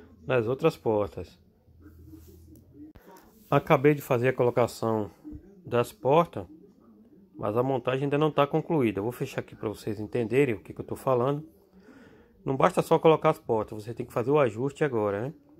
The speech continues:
Pode ver aqui que a abertura tá maior, tem uma mais alta, mais baixa. Então a gente precisa fazer agora o ajuste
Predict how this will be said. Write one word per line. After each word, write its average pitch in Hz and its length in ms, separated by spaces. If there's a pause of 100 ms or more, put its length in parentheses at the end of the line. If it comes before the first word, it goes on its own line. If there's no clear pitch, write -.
(160)
Pode 113 180
ver 110 100
aqui - 120
que - 120
a - 20
abertura 113 420
tá 107 120
maior, 131 440 (480)
tem 117 80
uma 113 120
mais 113 240
alta, 123 280
mais 113 220
baixa. 123 400 (540)
Então - 100
a 131 40
gente - 100
precisa 139 320
fazer 135 220
agora 131 200
o 160 80
ajuste 127 540